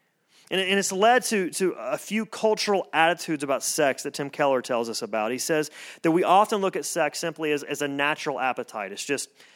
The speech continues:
it's like eating. You get hungry, you eat, you want, you want sex, you, you go find sex. There's no commitment, there's no joy, there's no love. You just need it. Some have looked at sex as this necessary evil. It's just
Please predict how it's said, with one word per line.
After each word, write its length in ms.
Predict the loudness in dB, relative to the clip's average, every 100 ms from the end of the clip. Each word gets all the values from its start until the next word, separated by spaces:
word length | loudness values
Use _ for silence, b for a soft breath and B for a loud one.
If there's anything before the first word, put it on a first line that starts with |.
| b b
it's 140 | -10 -2
like 260 | 0 0 -2
eating. 360 | -2 0 -2
You 100 | -4
get 140 | -6 -6
hungry, 380 | -4 -4 -2 -2
you 180 | 0
eat, 320 | 2 2 0 -6
you 160 | -10 -2
want, 220 | 0 -2 _
you 120 | -4
want 140 | -4 -2
sex, 400 | 0 0 0 -8
you, 80 |
you 160 | -8 -4
go 140 | -2
find 340 | 0 -2 -2 -2
sex. 800 | -2 0 0 0 -6 -8 -10 -14 _ _
There's 140 | -8 0
no 140 | 0
commitment, 500 | 0 0 2 4 0
there's 160 | -2 -4
no 100 | -6
joy, 400 | -2 2 4 2
there's 200 | -2 -6
no 80 | -2
love. 400 | 2 4 2 -2 B B
You 160 | B -4
just 160 | -4 -2
need 220 | 0 0
it. 160 | -2 -8 -20 B
Some 260 | B 2 4
have 100 | 4
looked 240 | 2 2
at 60 | 0
sex 340 | 0 2 2 -2
as 100 | -8
this 180 | -8
necessary 680 | -2 0 0 0 2 2 2
evil. 420 | 0 0 0 0
It's 100 | -2
just 220 | -4 -8